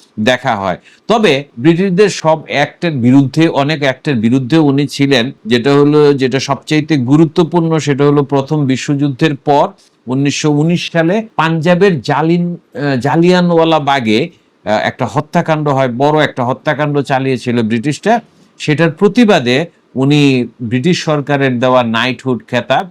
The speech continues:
ত্যাগ করেছিলেন, যেটা তো সেই আমলে আন্তর্জাতিকভাবে অনেক একটা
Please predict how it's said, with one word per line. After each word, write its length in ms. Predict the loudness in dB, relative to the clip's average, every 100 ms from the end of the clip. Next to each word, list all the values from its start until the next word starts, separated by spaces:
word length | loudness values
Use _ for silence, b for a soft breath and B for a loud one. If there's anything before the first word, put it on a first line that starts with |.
| _
ত্যাগ 180 | 0 0 -2
করেছিলেন, 640 | -6 -4 -4 -6 -6 -4 -2
যেটা 280 | -4 -4 -6
তো 120 | -6
সেই 320 | -6 0 4 4
আমলে 440 | 2 -2 -2 -2 -6 B _
আন্তর্জাতিকভাবে 1160 | -4 -4 0 0 0 0 0 0 -2 0 -2 -2 _ _ -6
অনেক 360 | -2 0 0
একটা 260 | -2 -2 -4